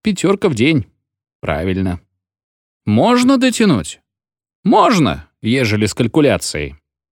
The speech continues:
Превосходно. И вот открывается дверь, и входит Павел Васильевич. Я вам доложу, даха на нём не даха, шапка не шапка. Вот сволочь, думаю, лицо красное, и слышу я,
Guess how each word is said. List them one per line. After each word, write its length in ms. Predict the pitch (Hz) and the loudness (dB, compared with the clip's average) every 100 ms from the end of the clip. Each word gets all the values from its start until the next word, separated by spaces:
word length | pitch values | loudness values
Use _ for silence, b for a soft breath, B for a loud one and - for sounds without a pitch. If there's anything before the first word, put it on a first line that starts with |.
| _ - | _ -4
Превосходно. 840 | 110 - - - 92 82 78 73 _ _ _ _ _ _ - | -2 -2 -6 -6 -4 -4 -6 -8 _ _ _ _ _ _ -2
И 80 | 269 | 2
вот 260 | 302 - - | 2 -2 -4
открывается 640 | 135 - 131 104 92 127 | -2 0 0 0 -2 -2
дверь, 280 | 175 254 - | 0 0 0
и 200 | 240 254 | 0 -2
входит 500 | - - 311 302 - | -2 0 2 2 0
Павел 200 | 208 226 | 0 2
Васильевич. 600 | 202 - 127 131 - - _ _ _ _ - | 0 0 0 0 -4 -16 _ _ _ _ -2
Я 180 | 107 | 0
вам 160 | 98 98 | 0 0
доложу, 460 | 95 95 120 214 - _ _ | 0 0 0 -2 -2 _ _
даха 580 | 117 117 120 - 160 220 | -6 -2 -2 0 0 2
на 180 | 202 196 | 2 2
нём 340 | 139 151 151 | 2 2 0
не 80 | 160 | 0
даха, 640 | 165 185 - 110 135 117 - _ - | 0 -2 -2 -4 -2 -4 -12 _ -8
шапка 720 | - 98 143 - 135 104 87 | -4 -2 -2 -2 -4 -4 -4
не 200 | 101 110 | -2 0
шапка. 640 | - 98 110 113 - 65 67 _ _ _ - | 0 -2 -2 -2 -8 -10 -12 _ _ _ -6
Вот 240 | 160 - | -2 -2
сволочь, 460 | - 254 240 180 139 | 0 2 4 2 2
думаю, 440 | 165 120 80 69 - _ 110 | 2 2 -2 -8 -20 _ 0
лицо 420 | 151 190 202 131 | 0 0 0 0
красное, 720 | 113 127 196 - 113 69 78 _ | 0 0 -2 -2 -4 -4 -16 _
и 100 | 120 | -4
слышу 480 | 110 110 208 233 214 | -2 -2 0 0 0
я, 340 | 196 185 160 | 2 2 0